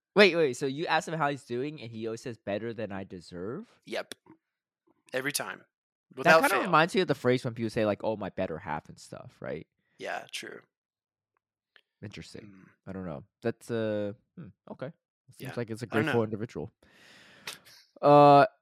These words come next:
Speaker 1: anyway, uh, fifty, uh, Delagray says, "With the recent G P S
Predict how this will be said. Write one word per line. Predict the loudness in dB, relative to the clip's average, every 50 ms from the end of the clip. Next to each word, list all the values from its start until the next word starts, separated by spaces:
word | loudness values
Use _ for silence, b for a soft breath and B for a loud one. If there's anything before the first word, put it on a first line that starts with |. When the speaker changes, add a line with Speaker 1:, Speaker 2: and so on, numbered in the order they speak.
| _ _ 8
Speaker 1:
anyway, | 12 12 12 12 12 10 8 10
uh, | 12 12 12 12 12 12
fifty, | 10 10 10 10 10 10 6 0 2 2 4 6 6 4 4
uh, | 0 -6 -10 -12 -12 -12 0 4 8 10 10 10 10
Delagray | 10 10 10 10 10 10 10 10 10 10 10 8
says, | 6 4 6 8 8 8 8 6 2 4
"With | 4 4 6 6
the | 4
recent | 4 4 2 4 4 4 2 2
G | 0 -6
P | -8 2 6 8 8
S | 8 8 6